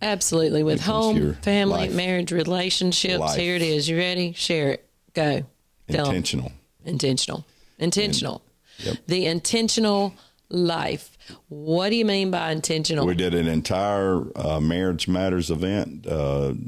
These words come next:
Speaker 1: Sure did.
Speaker 2: the whole focus was intentional.
Speaker 1: Mm-hmm.
Speaker 2: And, uh,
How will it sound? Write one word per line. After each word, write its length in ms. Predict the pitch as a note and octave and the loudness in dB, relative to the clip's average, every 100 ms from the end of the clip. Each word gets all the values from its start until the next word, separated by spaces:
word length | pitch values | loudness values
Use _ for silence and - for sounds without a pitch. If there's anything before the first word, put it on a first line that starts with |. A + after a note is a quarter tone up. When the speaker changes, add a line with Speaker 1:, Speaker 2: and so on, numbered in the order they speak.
| - - | -12 -12
Speaker 1:
Sure 160 | - | -6
did. 380 | G#3 A#3 A#3+ - | -2 -2 -4 -10
Speaker 2:
the 120 | - - | -8 -4
whole 480 | - F#2 F#2 G2+ | -2 0 2 0
focus 560 | F#2 A2 G#2 - E2+ - | 0 -2 -2 0 -4 -4
was 140 | D2+ | -8
intentional. 680 | D2 C#2+ - A2+ - D2+ C2+ _ - | -6 -6 -2 -2 -2 -4 -8 _ -14
Speaker 1:
Mm-hmm. 420 | F3 F3 F#3+ G#3 A#3+ | -8 -4 -4 -4 -4
Speaker 2:
And, 260 | D#2+ D2 D2 | -2 -2 0
uh, 280 | D2+ E2 | 0 0